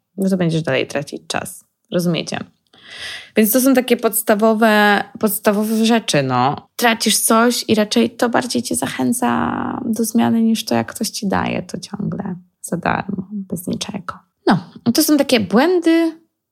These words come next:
miłych dziewczyn. Tak, no, e, czy ja próbowałam kogoś zmienić? No może trochę Sycylijczyka. Tak wiecie, chciałam, żeby on na tą terapię poszedł i tak dalej, on nie chciał, ale on nigdy nie <laughs> powiedział, że pójdzie.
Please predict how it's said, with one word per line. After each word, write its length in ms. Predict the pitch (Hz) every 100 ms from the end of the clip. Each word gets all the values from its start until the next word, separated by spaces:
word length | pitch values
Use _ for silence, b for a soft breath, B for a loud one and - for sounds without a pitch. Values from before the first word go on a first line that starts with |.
| -
miłych 480 | 185 220 226 208 -
dziewczyn. 720 | - 160 - - 143 131 120 _ _ _ _ _ _ -
Tak, 280 | 143 127 139
no, 320 | 139 151 -
e, 380 | - 156 151 160
czy 120 | -
ja 240 | 151 - 160
próbowałam 520 | 160 190 185 175 180
kogoś 300 | 180 190 175
zmienić? 680 | 175 - 170 87 85 - -
No 120 | 269
może 420 | 302 302 294 254
trochę 280 | 226 208 196
Sycylijczyka. 960 | 190 165 165 160 160 156 151 156 160 151 _ _ _ _ _ _
Tak 140 | 226 196
wiecie, 440 | 180 175 180 - 185 _ _ _ _
chciałam, 360 | - 180 175 160
żeby 160 | 165
on 180 | 165 165
na 60 | 160
tą 160 | 170
terapię 520 | 165 180 185 190 190
poszedł 400 | 190 202 175 -
i 240 | _ - 196
tak 80 | -
dalej, 260 | 190 196
on 180 | 190 185
nie 120 | 202
chciał, 380 | 190 - 226 220
ale 120 | 269 277
on 120 | 269
nigdy 220 | 226 208
nie 120 | 202
<laughs> 40 | 190
powiedział, 240 | 208 185
że 200 | 165 170
pójdzie. 560 | 165 - 156 156 -